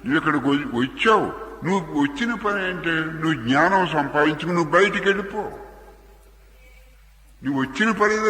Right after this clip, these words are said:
నువ్వు చూసుకో, నువ్వు వచ్చిన పని నువ్వు చూసుకుని నువ్వు అమృతానుభవం పొంది, మరణ రహిత శరీరం మరణిస్తున్నప్పటికీ మరణం లేని స్థితి ఒకటి ఉంది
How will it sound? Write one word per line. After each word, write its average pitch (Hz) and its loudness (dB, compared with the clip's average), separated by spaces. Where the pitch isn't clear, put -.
నువ్వు 208 0
చూసుకో, 196 0
నువ్వు 139 4
వచ్చిన 214 0
పని 202 2
నువ్వు 175 0
చూసుకుని 233 -2
నువ్వు 160 4
అమృతానుభవం 190 2
పొంది, 202 -2
మరణ 175 2
రహిత 190 0
శరీరం 214 2
మరణిస్తున్నప్పటికీ 214 0
మరణం 202 4
లేని 214 6
స్థితి 208 -4
ఒకటి 214 2
ఉంది 214 2